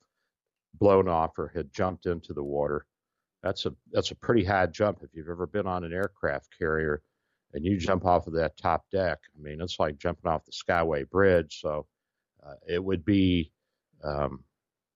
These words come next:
maybe not that high, but it would certainly be a long jump. And if you didn't know what you were doing, you'd probably kill yourself on impact with the water.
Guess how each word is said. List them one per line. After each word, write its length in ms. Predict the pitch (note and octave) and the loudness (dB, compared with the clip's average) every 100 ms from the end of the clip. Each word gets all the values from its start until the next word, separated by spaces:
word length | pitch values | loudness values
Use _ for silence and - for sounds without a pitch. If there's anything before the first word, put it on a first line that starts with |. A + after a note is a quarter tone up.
| _ _ _ _ _ _ _ _ _ _ _ - - | _ _ _ _ _ _ _ _ _ _ _ -14 -2
maybe 220 | F2 D2 | 2 2
not 220 | C2+ C2 | 0 2
that 200 | E2 D#2 | 2 2
high, 280 | C#2 B1+ B1+ | 0 0 0
but 240 | B1 C2+ _ _ _ - | -2 -8 _ _ _ -8
it 60 | |
would 180 | E2+ D#2 | -4 -2
certainly 380 | - A#2+ G#2 F#2 | 2 2 4 0
be 220 | D#2 G2+ | 2 2
a 80 | E2 | 4
long 360 | D#2+ F#2 F2+ D#2+ | 4 4 2 0
jump. 380 | F2 F2+ E2+ F#2+ | 0 0 -2 -6
And 460 | E2 D#2+ D#2 D2+ | -6 -6 -6 -8
if 160 | D2 - | -10 -6
you 80 | E2+ | 0
didn't 200 | F#2 F2+ | 0 2
know 120 | F2+ | 2
what 220 | E2+ - | 2 0
you 80 | E2+ | -2
were 100 | D#2 | 0
doing, 540 | D#2 G2 F2+ D#2+ D#2 - _ _ _ _ | 4 4 4 2 -2 -10 _ _ _ _
you'd 200 | E2 D#2 | -8 -6
probably 320 | G#2 A2+ G#2 D2+ | 0 2 2 0
kill 280 | - D3 | 4 4
yourself 460 | G2 D#2 - F2+ - | 4 -4 -6 -6 -4
on 160 | E2+ F2 | -8 -6
impact 460 | G2 F#2+ D2+ D2 - | -8 -6 -6 -6 -10
with 140 | D2+ | -20
the 80 | C#2+ | -16
water. 460 | D#2 F2+ D2+ B1 | -8 -6 -6 -10